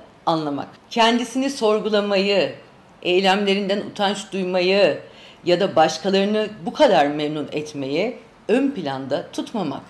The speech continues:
değil mi? Aslında fazla övgüyle şişmeyi, mutlu olmayı da bırakmak. Size söylenilenleri süzerek, kendinizi tanıyarak, neyin ne olduğunu bilerek, yani kendinizi biraz yukarıdan,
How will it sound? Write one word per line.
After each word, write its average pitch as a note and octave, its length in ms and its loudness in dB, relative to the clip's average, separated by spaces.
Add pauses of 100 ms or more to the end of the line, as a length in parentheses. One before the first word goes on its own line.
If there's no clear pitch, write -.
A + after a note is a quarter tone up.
(140)
değil D4+ 120 -4
mi? A3 140 -4 (400)
Aslında C#4 680 4 (560)
fazla F#3+ 460 4
övgüyle G3 540 2
şişmeyi, G#3 920 -2
mutlu G3+ 320 -2
olmayı B3 380 2
da - 140 0
bırakmak. - 560 -10 (280)
Size C4 500 -4
söylenilenleri F3 880 0
süzerek, F3 640 0 (420)
kendinizi G#3+ 480 0
tanıyarak, F#3 680 2 (440)
neyin G#3 380 4
ne A3+ 80 2
olduğunu F#3 540 4
bilerek, E3 540 0 (300)
yani B3 400 4
kendinizi A3 640 -2
biraz A3+ 340 2
yukarıdan, F#3 680 0